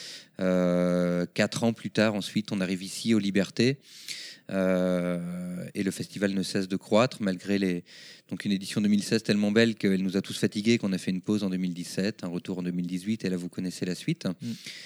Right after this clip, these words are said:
Speaker 1: Et entre-temps, une association qui s'est structurée et dont, euh, pour finir la présentation, moi je suis devenu un des coordinateurs, euh, salariés à l'année, euh,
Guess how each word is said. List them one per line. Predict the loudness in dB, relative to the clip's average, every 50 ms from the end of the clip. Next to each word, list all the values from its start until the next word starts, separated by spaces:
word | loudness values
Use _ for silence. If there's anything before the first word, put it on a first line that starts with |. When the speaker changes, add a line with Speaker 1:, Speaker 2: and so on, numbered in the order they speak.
| -18 -20 -20 _ 4
Speaker 1:
Et | 6 6
entre-temps, | 6 6 4 2 4 4 4 4 4 4 4
une | 4 4 4
association | 2 2 0 -2 0 0 -2 -2 -2 -2 -2 -2 -2 -2
qui | -4 -6 -6
s'est | -4 -4 -6
structurée | -6 -6 -8 -12 -14 -8 -6 -2 0 2 2 2 4 4 2 2
et |
dont, | 0 0 -2 -2 -2 -2 0
euh, | 0 0 2 0 0 0 -2 -2 -4 -4 -6 -8 -12 -14 _ _ _ _
pour | -14 -14
finir | -12 -8 -6 -4 -4
la | -4 -4
présentation, | -6 -6 -6 -4 -6 -6 -6 -4 -4
moi | -2 -2 -2
je | -2 -4
suis | -6 -6 -4
devenu | -4 -2 -2 -2 -2 0 0 0
un | 0 0
des | -2 -2 -4
coordinateurs, | -4 -2 -2 -2 -2 0 -2 -2 -2 -2 0 2 2 2 0 -2 _ -20 -20 -20 -20 -20 _ _ -4
euh, | -2 0 0 0 0 0 -2 -4 -4 -6
salariés | -8 -4 -4 -2 -2 -2 -2 -2 -2 -2 -2 -2 -2
à | -4
l'année, | -4 -4 -2 -2 -2 0 0 0
euh, | 0 0 0 -2 -2 -4